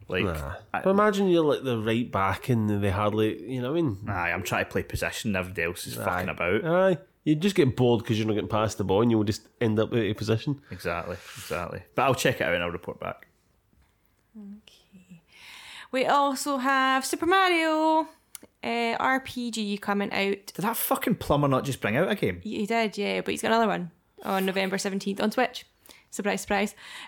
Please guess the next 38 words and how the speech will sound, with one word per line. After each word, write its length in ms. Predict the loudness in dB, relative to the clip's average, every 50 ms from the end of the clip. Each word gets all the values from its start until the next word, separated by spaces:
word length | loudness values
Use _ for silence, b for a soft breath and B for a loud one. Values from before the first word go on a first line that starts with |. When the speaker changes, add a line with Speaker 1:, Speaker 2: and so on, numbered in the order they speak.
| B
Speaker 3:
Um, 420 | B 2 2 4 4 4 2 2 0
so 440 | 0 2 4 6 6 6 6 4 2
in 400 | 2 2 0 2 0 0 -2 0
this 240 | 0 0 0 -2
game, 280 | -4 -2 0 0 0 2
you 140 | 2 0 -2
can 300 | -2 -2 -2 0 0 0
assemble 340 | 0 0 0 0 0 0 0
a 60 | 0
group 180 | 0 0 0 0 0
of 160 | -2 0 0
unlikely 420 | 2 2 2 2 2 0 0 -2
heroes 460 | -2 -2 0 0 0 0 0 -2 -2
and 160 | -2 0 0 0
embark 360 | 0 0 0 0 0 0 0
on 80 | 0
a 60 | 0 2
whimsical 460 | 2 2 2 0 -2 -4 -4 -6 -6
quest 400 | -6 -4 -2 -2 -2 -4 -4 -6
to 80 | -6
repair 420 | -6 -4 -2 -2 0 2 2 0 0 -2 -4
the 120 | -6 -4
wish-granting 1040 | -2 -2 -2 -2 -2 -4 -6 -4 -4 -2 -2 -2 -2 -4 -6 -6 -6 -4 -6 -6 -8 -10
Star 440 | -10 -8 -4 0 2 2 2 2 2
Road 400 | 2 2 2 2 2 0 -2 -6
in 120 | -8 -8 -8
Super 160 | -8 -8 -8 -6
Mario 260 | -4 -4 -4 -4 -4
R 120 | -4 -6 -6
P 140 | -6 -8 -8
G 240 | -6 -6 -6 -6 -8 B B B B B B B
for 100 | B -4
Nintendo 340 | -4 -4 -6 -8 -12 -14 -14
Switch. 320 | -12 -12 -12 -12 -14 -16 -20 B B B B B B B
You 400 | B -4 -2 0 0 0 -2 -2 -6 _ _ _ _ -6
need 180 | -4 -4 -4
to 80 | -4 -4
stop 480 | -4 -2 0 2 2 2 0 -2 -6